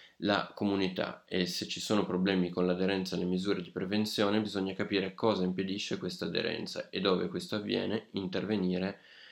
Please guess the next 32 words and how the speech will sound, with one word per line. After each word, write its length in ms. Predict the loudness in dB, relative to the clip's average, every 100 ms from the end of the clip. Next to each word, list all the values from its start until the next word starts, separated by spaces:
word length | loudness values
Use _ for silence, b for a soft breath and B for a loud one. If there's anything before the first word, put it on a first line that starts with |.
| B _
eh, 360 | -2 0 -2 0
in 140 | 0
quei 180 | 0 -4
gruppi 260 | -4 -6 -8
di 140 | -8
popolazione." 920 | -6 -6 -6 -6 -10 -8 -8 -10 -14 _ B B B _
Eh, 140 | -16
dunque 560 | -10 -8 -6 0 2 2
un, 220 | 2 2 4
eh, 720 | 4 2 2 0 -4 -8 -8
un 160 | 0 4
allarme, 640 | 6 6 8 8 8 6
un 180 | 2 2
monito 680 | 2 4 2 0 2 2 2
a, 440 | 0 0 2 -2 -4
ehm, 520 | -4 -2 -2 -2 -6 -10
tutelare 800 | -8 -4 0 4 4 4 0 -4 -4
la 260 | -4 -2
salute 400 | -4 -4 -2 -2
pubblica 840 | -2 -2 0 0 -2 0 0 -2 -2
anche 360 | -4 -4 -6
con 260 | -4 -2 -2 -4 -6
il 140 | -6 -6
rispetto 440 | -8 -6 -6 -4
del 140 | -4 -4
distanziamento 960 | -6 -6 -6 -6 -4 -4 -6 -6 -6
sociale 560 | -6 -8 -4 0 0 0
e 40 |
di 100 | -4
tutte 260 | -6 -8 -6
le 80 | -4
misure 540 | -4 -4 -4 -6 -6